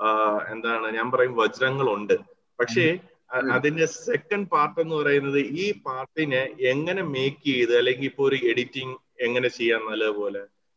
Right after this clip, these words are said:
Speaker 1: അല്ലെങ്കിൽ അതിനെ എങ്ങനെ വ്യൂവേഴ്സിന്റെ ഇടയിൽ എങ്ങനെ കൊണ്ടുപോകാൻ പറ്റും,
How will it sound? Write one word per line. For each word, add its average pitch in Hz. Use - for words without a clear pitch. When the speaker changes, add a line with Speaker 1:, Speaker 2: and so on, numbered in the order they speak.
Speaker 1:
അല്ലെങ്കിൽ 120
അതിനെ 120
എങ്ങനെ 135
വ്യൂവേഴ്സിന്റെ 135
ഇടയിൽ 120
എങ്ങനെ 117
കൊണ്ടുപോകാൻ 117
പറ്റും, 104